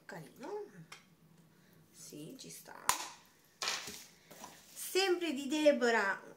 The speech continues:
altri ombretti, questo invece è tre, è un trio, eh, super perlato, c'è scritto, eh, è il dodici, Violet Wood. Anche loro hanno il loro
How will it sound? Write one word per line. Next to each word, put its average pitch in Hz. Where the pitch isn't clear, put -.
altri 240
ombretti, 226
questo 214
invece 202
è 185
tre, 190
è -
un 190
trio, 240
eh, 208
super 240
perlato, 185
c'è 285
scritto, 311
eh, 214
è 233
il 233
dodici, 208
Violet 254
Wood. -
Anche 202
loro 196
hanno 180
il 185
loro 180